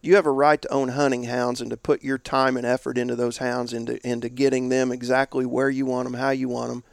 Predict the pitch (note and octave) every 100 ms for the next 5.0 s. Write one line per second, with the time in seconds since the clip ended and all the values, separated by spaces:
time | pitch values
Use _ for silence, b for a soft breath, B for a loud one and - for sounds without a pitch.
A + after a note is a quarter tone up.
0 | b b C#3 C3 B2+ C#3+ C3+ B2 B2 B2+
1 | A#2+ B2+ - - _ _ B2 B2+ - C#3
2 | C3+ - A#2 C#3 B2+ B2+ C3 - A#2+ -
3 | D#3 D3+ B2+ A#2 - C3+ B2+ B2+ B2 -
4 | B2 B2 - A#2+ A#2+ C3+ C#3+ C3 C3 B2+